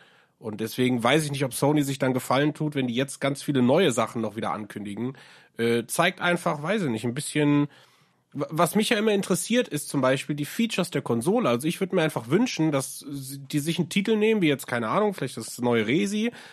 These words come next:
äh, w-, ne, und da jetzt gar nicht so viel spoilern, aber einfach sagen, „Hey, und das könnt ihr mit dem PlayStation-Controller nur bei uns erleben.“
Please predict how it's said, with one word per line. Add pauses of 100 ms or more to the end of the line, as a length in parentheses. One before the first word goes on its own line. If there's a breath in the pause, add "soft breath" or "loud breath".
(160 loud breath)
äh,
w-,
ne,
und
da
jetzt
gar
nicht
so
viel
spoilern,
aber
einfach
sagen,
„Hey, (240 loud breath)
und (120)
das
könnt
ihr
mit
dem
PlayStation-Controller
nur
bei
uns
erleben.“